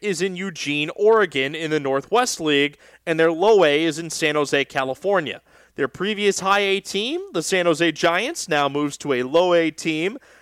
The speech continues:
and the Eugene Emeralds, who were previously the short season affiliate of the Cubs,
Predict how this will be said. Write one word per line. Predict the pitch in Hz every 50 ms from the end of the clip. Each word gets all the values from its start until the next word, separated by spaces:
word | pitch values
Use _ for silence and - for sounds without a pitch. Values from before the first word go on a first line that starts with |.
| -
and | - 156
the | 147
Eugene | 147 175 196 180 151 - 175 170 160
Emeralds, | 160 - 190 254 285 269 196 175 175 202 196 -
who | 202
were | 185 170 165
previously | 151 - - 214 214 190 190 180 - - 196 190
the | 180 156 139
short | - - 226 277 349 -
season | - - 226 202 185 160 160 170
affiliate | 160 - - 170 165 165 160 156
of | 156 135
the | 131 -
Cubs, | - - 233 254 262 277 294 - - -